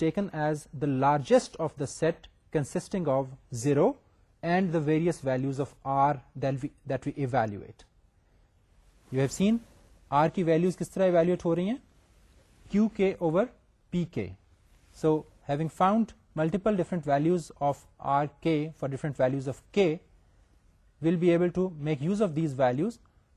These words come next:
for calculating U one. The value of U one is taken as the largest of the set of values consisting of zero and the other values that are, uh, calculated for R. R K کی جو ویلیوز ہم کیلکولیٹ کریں گے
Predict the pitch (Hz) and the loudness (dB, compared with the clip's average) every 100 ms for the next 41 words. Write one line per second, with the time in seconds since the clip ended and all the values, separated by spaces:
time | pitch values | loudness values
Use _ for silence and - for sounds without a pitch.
0 | _ - 147 147 165 147 156 156 156 233 | _ 0 0 2 0 0 0 -2 -2 -4
1 | - _ _ _ 127 117 135 127 147 240 | -6 _ _ _ -8 -2 -2 0 -2 -2
2 | - - _ _ _ _ _ _ _ - | -6 -20 _ _ _ _ _ _ _ -8
3 | 127 156 220 262 - 151 165 175 175 151 | 2 4 6 4 2 0 2 0 -2 -6
4 | - 151 165 160 147 208 - _ _ - | -2 -2 -2 -4 -2 -4 -8 _ _ -4
5 | 160 143 147 160 151 214 - - - _ | 0 2 4 4 4 2 2 -2 -20 _
6 | _ _ _ - 131 131 135 - 165 180 | _ _ _ -6 -4 -4 -6 -2 0 0
7 | - _ _ _ _ _ _ _ 127 127 | -4 _ _ _ _ _ _ _ -4 0
8 | 156 170 151 127 151 - 156 123 110 127 | 2 0 -4 -6 -6 -4 -4 -2 -2 2
9 | 175 208 160 175 196 - - 139 135 156 | 2 0 -2 -2 -2 -6 -12 -8 -4 -2
10 | 147 139 143 160 135 143 139 - 127 117 | 0 0 0 -2 -4 -4 -8 -10 -8 -4
11 | 143 151 131 139 - 135 - 113 101 110 | -4 -2 -4 -4 -6 -6 -4 -6 -6 -10
12 | _ _ _ _ _ - 139 151 - 170 | _ _ _ _ _ -4 -2 0 0 0
13 | 175 180 170 160 170 170 165 160 143 170 | 2 0 2 2 2 0 -2 -4 -4 -4
14 | 165 165 170 185 | -4 -4 -2 -4